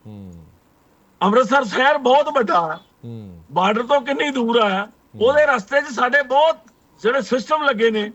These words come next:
Speaker 1: ਜੀ,
Speaker 2: ਤੇ
Speaker 1: ਜੀ।
Speaker 2: ਜੇ ਮੈਨੂੰ ਜਾਣਕਾਰੀ 'ਚ ਘੱਟ, ਅਹ, ਕਿ ਨਾ ਵਾ-, ਨਾ ਇਹ ਠੀਕ ਹੋਵੇ,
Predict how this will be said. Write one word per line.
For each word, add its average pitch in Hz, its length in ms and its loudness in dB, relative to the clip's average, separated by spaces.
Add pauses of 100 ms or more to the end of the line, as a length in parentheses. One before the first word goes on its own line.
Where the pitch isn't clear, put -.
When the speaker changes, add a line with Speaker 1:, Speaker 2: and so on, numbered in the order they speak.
(120)
Speaker 1:
ਜੀ, 127 300 -4 (180)
Speaker 2:
ਤੇ 254 60 -4
Speaker 1:
ਜੀ। 247 60 -4
Speaker 2:
ਜੇ 277 180 2
ਮੈਨੂੰ 277 300 -4
ਜਾਣਕਾਰੀ 269 520 -2
'ਚ 269 120 -12
ਘੱਟ, 269 280 -4
ਅਹ, 214 380 -2
ਕਿ 214 120 -6
ਨਾ 233 100 0
ਵਾ-, 226 380 0
ਨਾ 226 460 2
ਇਹ 233 260 2
ਠੀਕ 220 520 -8
ਹੋਵੇ, 214 640 2